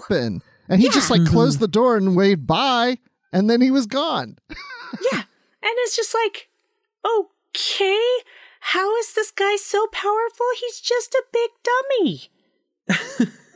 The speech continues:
Speaker 2: This wasn't worth all of that effort. Why? That's what I'm left to wonder for a lot of this book is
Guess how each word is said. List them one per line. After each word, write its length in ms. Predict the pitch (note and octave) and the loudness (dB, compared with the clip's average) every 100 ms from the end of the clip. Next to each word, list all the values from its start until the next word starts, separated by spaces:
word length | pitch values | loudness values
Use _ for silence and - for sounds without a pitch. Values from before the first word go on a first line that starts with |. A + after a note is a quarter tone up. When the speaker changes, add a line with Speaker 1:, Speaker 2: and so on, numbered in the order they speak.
| B4 | 0
Speaker 2:
This 160 | C4 - | 0 0
wasn't 360 | B4 A#4+ A4+ | -2 -2 -4
worth 400 | G#4 A#4+ B4+ - | -4 -2 -2 -4
all 220 | - F4 F4 | -4 -2 -4
of 140 | F#4 | -4
that 180 | A#4+ A#4+ - _ D5 C#5+ | -4 -4 -6 _ -4 -4
effort. 1040 | C#5+ - D#5 C#5+ C5+ A4 F#4 _ - - - _ _ A#4+ A4+ | -4 -8 -6 -4 -4 -4 -10 _ -10 -10 -12 _ _ _ _
Why? 720 | D5 E5+ F#5 F5 F#4+ C4 - - - _ _ _ _ _ _ _ _ _ _ G#3+ | -6 -2 -2 -4 -6 -6 -8 -12 -16 _ _ _ _ _ _ _ _ _ _ -8
That's 240 | A#3 - | -8 -6
what 120 | A#3 | -4
I'm 140 | A3+ G#3+ | -2 -2
left 240 | G3 - | -4 -4
to 80 | G3 | -4
wonder 520 | F#3+ F#3 D#3 C#3 D3 | -2 -2 -4 -8 -10
for 340 | - G3 F3+ - - | -8 -4 -4 -6 -6
a 120 | F#3+ | -4
lot 260 | E3 D#3+ | -2 -2
of 120 | E3+ D#3+ | -4 -6
this 160 | F3+ | -8
book 280 | - E3+ C#3 | -4 -6 -6
is 200 | - D3+ | -10 -10